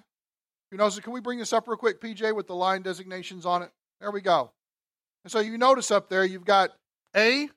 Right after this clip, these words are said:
through L. We filled all of these in. Next to I is going to be helps. Now, next week, you're going to get brand new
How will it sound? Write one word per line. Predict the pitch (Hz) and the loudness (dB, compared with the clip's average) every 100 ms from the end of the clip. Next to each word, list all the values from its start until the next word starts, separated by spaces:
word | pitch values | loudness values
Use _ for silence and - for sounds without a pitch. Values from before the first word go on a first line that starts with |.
| _ | _
through | 226 233 - | -10 -8 2
L. | 196 180 254 - | 4 4 2 -4
We | - | -12
filled | - 226 208 | 0 4 6
all | 220 247 | 6 4
of | 240 | 0
these | 247 208 | -6 -6
in. | 190 202 240 _ _ _ _ _ | -4 -6 -10 _ _ _ _ _
Next | 190 226 - | -2 0 2
to | 240 - | -2 2
I | 233 220 160 135 _ _ _ _ _ _ _ - | 4 6 4 2 _ _ _ _ _ _ _ 0
is | 196 | 0
going | 180 214 208 | 4 2 2
to | 202 | 0
be | 180 185 185 _ | 0 0 -4 _
helps. | - 233 151 - - - - - | 2 4 4 -2 -14 -14 -16 -4
Now, | 190 165 120 | 0 0 -2
next | - 185 208 - | 0 0 0 -4
week, | 247 277 233 - _ _ _ _ _ | -4 -4 -4 -12 _ _ _ _ _
you're | 160 202 | 2 4
going | 214 214 | 4 2
to | 202 | -2
get | 190 202 - | 0 0 0
brand | 147 202 240 240 | -2 0 0 0
new | 240 202 190 294 | 2 2 2 -2